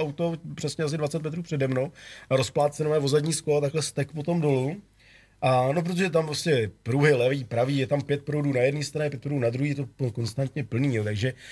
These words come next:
tam ta doprava je opravdu jako psychopatická. A nemůže se spolehnout na nic. No, může se spolehnout na to, že se nemůže na nic spolehnout. To si myslím, že takhle funguje tam dobře. A, eh, jsem k němu přijel, viděl jsem, že se hejbe, že jako žije,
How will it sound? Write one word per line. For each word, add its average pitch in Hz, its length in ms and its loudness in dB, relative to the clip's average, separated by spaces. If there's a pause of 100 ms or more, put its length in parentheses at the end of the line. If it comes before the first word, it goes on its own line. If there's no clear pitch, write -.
(160)
tam 107 160 0
ta 123 120 0
doprava 120 320 2
je 131 80 4
opravdu 117 300 -2
jako 117 180 -4
psychopatická. 113 880 -4 (640)
A 120 400 4
nemůže 143 320 2
se 147 80 0
spolehnout 143 380 0
na 139 80 2
nic. 113 160 -4
No, 196 100 2
může 180 180 -4
se 180 60 -2
spolehnout 175 280 0
na 131 60 2
to, 165 100 -4
že 156 60 0
se 165 120 -4
nemůže 156 220 -2
na 147 60 0
nic 156 80 -4
spolehnout. 120 420 2
To 123 60 -8
si 117 120 -6
myslím, 123 180 -4
že 147 60 2
takhle 127 140 -2
funguje 117 360 -2
tam 85 200 -8
dobře. 85 260 -8 (500)
A, 110 440 2 (260)
eh, 107 580 2 (800)
jsem 147 180 4
k - 140 -6
němu 160 160 2
přijel, 127 380 4
viděl 143 160 -4
jsem, 147 120 -2
že 147 40 -4
se - 80 -2
hejbe, 120 340 0
že 143 80 -6
jako 139 200 -6
žije, 117 340 0